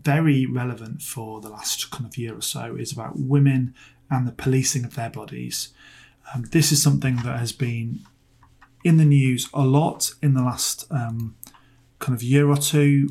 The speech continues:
um, and it's something that kind of Marge kind of talks about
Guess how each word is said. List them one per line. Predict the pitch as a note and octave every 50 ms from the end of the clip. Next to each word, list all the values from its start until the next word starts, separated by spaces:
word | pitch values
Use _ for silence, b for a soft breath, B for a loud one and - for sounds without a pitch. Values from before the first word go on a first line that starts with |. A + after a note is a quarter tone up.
| C#3 -
um, | C#3+ A#2 A#2 A#2+ A#2+ A#2+ - -
and | - C3+ B2+ B2 B2+ A#2 - -
it's | - D3 C#3
something | - E3+ F3 E3 D#3+ D3+ C#3+
that | C#3+ C#3+ C#3+ C#3+ - - -
kind | - C3+ B2+
of | B2 - - G3 - b b b b b b b b b b b -
Marge | C#3+ C#3 C3 C3 B2+ B2+ B2+ B2 - - - - - - -
kind | - - B2+ B2+
of | -
talks | - - C#3+ C#3+ C#3+ - -
about | A#2+ B2 A#2+ A#2 A2+ B2 - - - - -